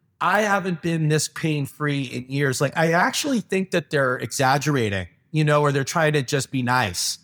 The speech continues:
So, you know, like, I, 'cause I can't believe how well it just helps them. And I'll literally call them and say, you know, "Are you being serious? Can you, you know,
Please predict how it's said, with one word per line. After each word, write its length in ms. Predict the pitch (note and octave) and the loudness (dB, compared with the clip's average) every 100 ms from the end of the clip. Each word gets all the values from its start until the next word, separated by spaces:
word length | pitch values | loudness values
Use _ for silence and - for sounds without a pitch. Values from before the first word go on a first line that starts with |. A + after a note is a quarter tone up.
| _ _ _ _ | _ _ _ _
So, 300 | - F3+ F3 | 2 2 2
you 100 | F3 | 2
know, 160 | E3+ E3+ | 2 4
like, 180 | E3+ | 2
I, 80 | E3 | 0
'cause 180 | D#3+ E3+ | -2 -2
I 80 | E3 | -2
can't 360 | D3+ A3 G#3+ | 0 0 0
believe 640 | G3+ D#3 D#3 F#3+ F3+ C#3 A2+ _ - | -2 -6 -4 -2 -2 -4 -8 _ -14
how 320 | - D#3 D3+ | -4 0 0
well 720 | C#3+ D3 D3+ C#3+ A#2 G#2+ - _ _ _ _ | 0 2 4 4 2 -4 -14 _ _ _ _
it 80 | C#3+ | -4
just 200 | D3 D3 | -2 -2
helps 380 | - E3 - - | 2 0 0 -2
them. 440 | C3+ G#2 F#2+ G2+ | 0 0 -2 -4
And 120 | - D#3 | 0 2
I'll 140 | E3+ | 2
literally 560 | E3 G3+ A3+ F#3+ D3 _ _ | 2 0 0 0 -4 _ _
call 320 | - G3 C4+ | 0 2 4
them 200 | D#3+ A2 | 2 -2
and 120 | A#2+ | -6
say, 340 | - D3 C#3 C3+ _ _ | -2 0 0 -6 _ _
you 100 | D3+ | 0
know, 80 | D3 | 0
"Are 80 | |
you 100 | D3 | 0
being 180 | D3 E3 | 0 -2
serious? 420 | D3+ D#3 E3 F#3 | 0 0 0 0
Can 160 | - D#3 | -2 -4
you, 80 | C#3+ - _ | -6 -10 _
you 80 | - | -8
know, 80 | C#3 | -8